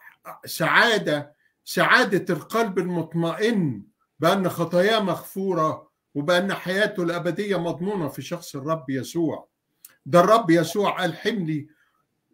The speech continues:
تعالوا إلي جميعا متعبين والثقيل الأحمال وأنا أريحكم". هي الخطية بتريح؟ ده زي ما بيقول أحد الخدام من الصعيد:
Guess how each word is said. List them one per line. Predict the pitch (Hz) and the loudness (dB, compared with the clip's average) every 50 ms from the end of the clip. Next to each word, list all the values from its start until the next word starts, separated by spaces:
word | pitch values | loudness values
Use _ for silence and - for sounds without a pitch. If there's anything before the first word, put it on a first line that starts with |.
| _ _ _ _ _ _ | _ _ _ _ _ _
تعالوا | - 160 - 202 240 254 240 214 190 180 | 0 4 6 8 8 8 6 6 4 2
إلي | 196 214 208 214 220 220 208 190 175 | 2 2 2 2 4 4 4 4 4
جميعا | 160 190 185 190 214 240 220 202 196 | 4 2 0 0 2 2 2 2 0
متعبين | 196 190 170 165 170 160 165 160 202 220 220 | 0 -2 -2 -2 -2 -2 -2 -2 -2 -4 -2
والثقيل | 196 170 156 - - 175 156 - - 202 208 185 156 | -2 -2 -2 -4 -4 -6 -6 -6 -6 -6 -4 -2 -2
الأحمال | 151 156 147 135 - - - 170 190 202 196 170 | -4 -4 -6 -10 -12 -8 -6 -2 -2 0 0 0
وأنا | 147 156 156 160 190 208 208 196 180 - 175 | 0 0 0 0 0 0 0 0 -2 0 -2
أريحكم". | 170 160 151 165 165 - - - 220 240 214 - 135 107 - - _ _ _ _ _ _ _ _ _ | 0 0 0 0 0 -2 0 0 0 2 2 -2 -6 -8 -8 -14 _ _ _ _ _ _ _ _ _
هي | 143 180 175 | 2 2 2
الخطية | 160 - - 165 160 - 339 339 262 | 2 2 -2 -2 2 4 6 6 6
بتريح؟ | 175 - 165 - 202 220 247 254 226 226 196 - - - _ _ _ _ _ _ _ _ _ _ _ _ _ | 6 2 0 0 2 2 4 4 4 2 2 0 -2 -8 _ _ _ _ _ _ _ _ _ _ _ _ _
ده | - 135 170 | 2 2 4
زي | 170 202 262 262 240 | 8 8 8 8 8
ما | 220 214 196 | 4 2 0
بيقول | 156 160 180 196 220 233 220 185 | 0 0 -2 -2 -4 -4 -4 -2
أحد | 160 208 208 208 208 170 165 | -2 -2 0 0 0 0 0
الخدام | 165 147 - - 156 143 135 165 196 226 214 180 165 170 | -2 -2 -2 -4 -4 -2 0 0 0 2 2 0 0 0
من | 170 175 180 | 0 -2 -2
الصعيد: | 175 - - - 175 147 147 165 190 190 170 - - _ | -2 -2 -2 -4 -4 -2 0 0 0 0 -2 -2 -4 _